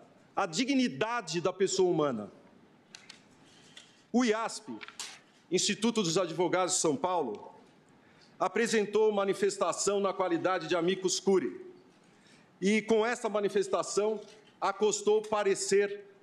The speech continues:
de lavra do eminente professor doutor Renato de Melo Jorge Silveira,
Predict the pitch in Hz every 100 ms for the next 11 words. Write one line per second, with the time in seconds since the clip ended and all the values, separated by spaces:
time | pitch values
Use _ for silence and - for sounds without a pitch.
0 | _ - 202 175 185 196 185 185 190 196
1 | 196 175 208 214 202 196 190 185 180 190
2 | 175 165 180 190 180 165 180 196 - 196
3 | 190 - - - 196 165 185 190 185 180
4 | - - - 185 185 180 185 147 127 190
5 | 196 185